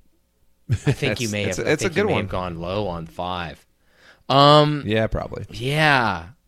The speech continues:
Speaker 2: because it puts my number five to shame, which is Rocket Raccoon. I think he's
Speaker 1: Okay.
Speaker 2: coming up fast, right? I think a lot of the other movie animals that we are gonna talk about are older,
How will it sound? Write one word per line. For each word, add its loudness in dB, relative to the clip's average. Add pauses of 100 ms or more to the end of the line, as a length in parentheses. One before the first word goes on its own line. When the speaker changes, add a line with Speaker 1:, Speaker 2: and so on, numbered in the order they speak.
(140)
Speaker 2:
because 0
it 0
puts -4
my 2
number 0
five -2
to -12
shame, -4
which -8
is -8
Rocket -4
Raccoon. -6 (3250)
I 0
think 0
he's 0
Speaker 1:
Okay. 2
Speaker 2:
coming 6
up 0
fast, 0
right? 0
I -4
think -6
a -2
lot 2
of -4
the 0
other -2
movie -4
animals 0
that -6
we -6
are -8
gonna -4
talk -2
about -2 (360)
are -4
older, 0